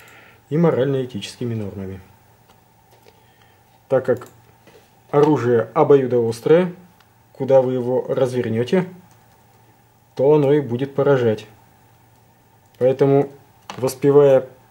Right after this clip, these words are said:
прекрасное, доброе, вечное, счастья вам, ув-, ув-, у-, уважения, почёт и тысячу очков в карму.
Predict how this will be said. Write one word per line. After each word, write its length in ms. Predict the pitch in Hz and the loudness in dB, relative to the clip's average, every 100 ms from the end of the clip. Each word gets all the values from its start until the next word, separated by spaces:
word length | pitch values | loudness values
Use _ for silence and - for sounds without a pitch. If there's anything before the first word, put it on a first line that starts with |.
| _ - | _ -4
прекрасное, 560 | 143 147 143 - 127 | -2 2 2 2 0
доброе, 360 | 127 127 127 123 | 2 2 2 2
вечное, 440 | 196 196 139 101 - _ _ _ _ _ _ _ _ _ _ _ _ _ _ _ _ | 2 0 -4 -6 -12 _ _ _ _ _ _ _ _ _ _ _ _ _ _ _ _
счастья 420 | - 170 185 175 | -4 0 0 -2
вам, 240 | 120 98 104 - _ _ _ _ | -4 -4 -10 -20 _ _ _ _
ув-, 320 | 123 113 131 - - | -10 -8 -10 -12 -6
ув-, 500 | 123 131 120 120 - | 0 2 0 -2 -8
у-, 600 | 135 131 127 123 123 139 | -4 -2 0 -2 -2 -4
уважения, 540 | 123 127 127 180 160 123 | 2 2 4 2 2 0
почёт 480 | - 120 - 170 - | 0 0 0 -6 -6
и 100 | 123 | -10
тысячу 640 | 117 - 156 - - 123 | -10 -8 -8 -8 -4 -2
очков 340 | 117 113 143 139 | -2 -4 -6 -8
в 100 | - | -8
карму. 340 | 117 110 107 | -8 -6 -8